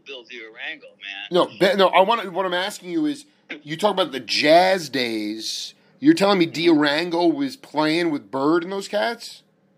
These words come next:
Speaker 1: He played a lot with Ben Webster. He did play
Speaker 2: Holy
Speaker 1: with Bird.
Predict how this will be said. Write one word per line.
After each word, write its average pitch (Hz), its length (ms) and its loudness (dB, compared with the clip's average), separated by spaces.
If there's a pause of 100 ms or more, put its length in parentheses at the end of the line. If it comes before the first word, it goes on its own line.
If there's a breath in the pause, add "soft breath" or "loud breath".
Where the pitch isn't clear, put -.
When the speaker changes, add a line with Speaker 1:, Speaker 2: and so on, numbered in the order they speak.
(840)
Speaker 1:
He 123 160 -16
played 127 260 -6
a 123 40 -10
lot 123 260 -8
with 98 160 -20
Ben 101 240 -18
Webster. 135 400 -12
He - 200 -18
did 123 300 -14
play 131 160 -8
Speaker 2:
Holy 196 400 4 (160)
Speaker 1:
with 131 340 -10
Bird. - 0 -